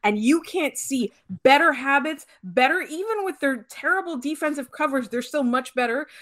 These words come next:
than they were under Dominique Ducharme. Better offense, better neutral zone play, like, quite frankly, much better offense and neutral zone play. The power play is not great. The penalty kill is not great, but it's a little bit better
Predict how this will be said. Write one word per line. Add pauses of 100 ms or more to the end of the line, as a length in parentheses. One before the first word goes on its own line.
(100)
than
they
were
under
Dominique
Ducharme. (360)
Better (240)
offense, (140)
better
neutral
zone
play, (320)
like,
quite
frankly,
much
better (120)
offense
and
neutral
zone
play. (300)
The
power
play
is
not
great. (260)
The
penalty
kill
is
not
great,
but
it's
a
little
bit
better